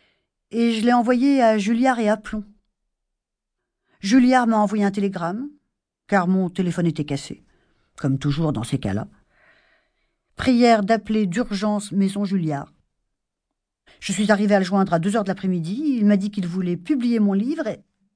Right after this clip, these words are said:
et ça m'a fait un grand choc. J'ai bu un grand verre de cognac, je me souviens. À cinq heures, je suis allée le voir.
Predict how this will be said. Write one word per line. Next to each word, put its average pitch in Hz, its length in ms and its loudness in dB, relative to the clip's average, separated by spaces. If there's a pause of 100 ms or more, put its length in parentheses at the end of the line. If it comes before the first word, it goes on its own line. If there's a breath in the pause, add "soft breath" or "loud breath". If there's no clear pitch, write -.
(120)
et 220 80 -10
ça 226 100 -6
m'a 214 120 0
fait - 100 -4
un 262 80 0
grand 247 220 -2
choc. - 520 -4 (1200)
J'ai 220 160 2
bu 285 220 2
un 202 200 4
grand 330 300 0
verre 320 240 -2
de 285 100 2
cognac, 277 600 -2
je - 140 -14
me 233 60 -6
souviens. 214 480 -10 (1800)
À 190 100 0
cinq 214 220 2
heures, 220 100 6
je 202 160 2
suis 190 240 0
allée 175 160 4
le 165 80 2
voir. 165 300 -4